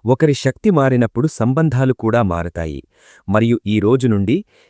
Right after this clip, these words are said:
నీ జీవితంలో అదే వ్యక్తులు స్థిరంగా ఉంటారు, వారు నీ నిజమైన పురోగతికి అనుసంధానమవ్వగలరు. జాగ్రత్త, నా బిడ్డ, ఇప్పుడు నీవు నిన్ను చిన్నవిగా నిరూపించుకోవాల్సిన అవసరం లేదు, ఎందుకంటే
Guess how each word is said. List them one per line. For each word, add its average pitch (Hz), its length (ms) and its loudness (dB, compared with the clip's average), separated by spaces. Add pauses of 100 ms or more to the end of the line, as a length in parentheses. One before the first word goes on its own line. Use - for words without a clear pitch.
నీ 139 200 4
జీవితంలో 156 600 2 (120)
అదే 104 280 2
వ్యక్తులు 120 400 -2
స్థిరంగా 139 520 0
ఉంటారు, 92 440 -2 (460)
వారు 131 260 4
నీ 131 200 4
నిజమైన 160 480 0
పురోగతికి 131 680 0
అనుసంధానమవ్వగలరు. 95 1160 0 (580)
జాగ్రత్త, 92 560 -2 (300)
నా 87 180 -2
బిడ్డ, 76 260 -6 (560)
ఇప్పుడు 185 300 2
నీవు 160 240 4
నిన్ను 131 300 4
చిన్నవిగా 170 560 2
నిరూపించుకోవాల్సిన 113 1000 0
అవసరం 101 440 -2
లేదు, 78 300 -4 (440)
ఎందుకంటే 95 540 0